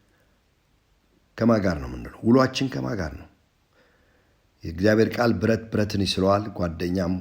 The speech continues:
ወንድሙን ይስላል» ይላል። ሰዎች ከሕይወታችን ምን ይማራሉ? ሰዎች ከሕይወታችን ማንን ያያሉ? መልካሙን ስራችሁን አይተው የሰማይ አባታችሁን ያመሰግኑ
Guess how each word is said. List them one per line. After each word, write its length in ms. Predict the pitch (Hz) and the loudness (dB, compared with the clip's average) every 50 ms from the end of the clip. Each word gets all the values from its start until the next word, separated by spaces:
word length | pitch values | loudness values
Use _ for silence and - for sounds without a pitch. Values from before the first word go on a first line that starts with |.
| - - | -8 -10
ወንድሙን 480 | 90 82 82 80 82 82 85 92 95 95 92 - - | -8 -8 -6 -6 -4 -4 -2 0 0 -2 -2 -4 -10
ይስላል» 400 | - 80 - 92 80 78 73 69 | -12 -8 -6 -6 -6 -6 -6 -6
ይላል። 260 | 67 67 - - - _ _ _ _ _ - - _ _ | -8 -10 -12 -14 -16 _ _ _ _ _ -20 -20 _ _
ሰዎች 380 | - - 110 107 110 135 139 135 | 0 0 0 4 4 4 4 4
ከሕይወታችን 580 | 135 - 131 131 139 135 143 139 139 - - 165 165 | 2 2 2 4 4 2 0 -2 -2 -4 -4 -2 0
ምን 180 | 170 170 160 | 0 2 2
ይማራሉ? 480 | 147 120 101 85 71 69 65 64 - - - - _ _ _ _ _ _ _ _ _ _ _ _ _ _ _ _ _ _ _ _ _ - _ _ - | 2 2 2 0 -2 -6 -8 -12 -14 -18 -20 -20 _ _ _ _ _ _ _ _ _ _ _ _ _ _ _ _ _ _ _ _ _ -20 _ _ -8
ሰዎች 320 | - 98 101 120 139 139 | -4 0 4 6 6 6
ከሕይወታችን 600 | - - 139 139 143 139 143 139 139 - 151 143 143 | 6 6 6 6 6 6 2 0 0 0 -2 0 2
ማንን 420 | 139 135 127 120 117 107 98 92 | 2 2 2 0 0 0 0 0
ያያሉ? 280 | 85 69 65 62 - - - _ _ _ _ _ _ _ _ _ _ _ _ _ _ - - - _ _ _ _ _ _ _ _ _ | -2 -2 -6 -10 -12 -16 -20 _ _ _ _ _ _ _ _ _ _ _ _ _ _ -20 -20 -20 _ _ _ _ _ _ _ _ _
መልካሙን 520 | - 95 98 95 - 117 101 101 101 101 104 | 0 0 0 0 0 0 0 2 2 0 0
ስራችሁን 520 | 101 - - 98 101 101 - - 104 104 | -2 -2 0 0 0 0 -2 -4 -2 0
አይተው 320 | 104 104 104 104 - 160 233 302 302 - - - - _ _ _ _ _ | 0 0 0 0 2 2 2 2 0 -4 -14 -20 -20 _ _ _ _ _
የሰማይ 580 | - 87 90 - - 95 90 85 87 85 76 73 - 78 - - - - | -2 -2 0 0 0 0 0 0 0 -2 -4 -6 -8 -12 -16 -18 -14 -14
አባታችሁን 560 | - 69 73 85 85 85 85 85 - 95 98 | -10 -8 -8 -6 -6 -6 -8 -8 -6 -4 -2
ያመሰግኑ 500 | 95 98 104 98 - 110 107 107 113 | -2 -2 -2 -2 -2 -4 -4 -2 -2